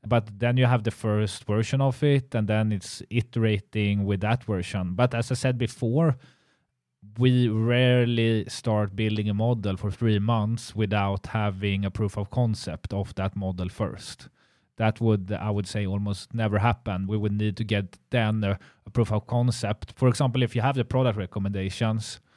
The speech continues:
maybe just getting the data, you let, or because if it's personalized product recommendations in an email, let's say that. All right, then maybe you can just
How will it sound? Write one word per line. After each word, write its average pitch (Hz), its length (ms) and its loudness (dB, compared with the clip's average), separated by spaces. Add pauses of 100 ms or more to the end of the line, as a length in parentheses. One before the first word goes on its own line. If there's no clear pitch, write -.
(1120)
maybe 139 520 4
just 117 260 2
getting 127 340 2
the 107 100 0
data, 120 800 0 (880)
you 135 140 0
let, 131 260 2
or 139 240 2
because 127 360 0
if 123 120 -2
it's 127 220 -2
personalized 120 640 2
product 113 200 2
recommendations 107 680 -2
in 104 100 -2
an 104 100 0
email, 104 380 0 (880)
let's 110 140 -4
say 110 140 2
that. 98 260 -6 (640)
All 127 140 4
right, 120 380 0 (100)
then 127 320 2
maybe 131 240 4
you 113 220 2
can 117 200 -2
just - 760 -4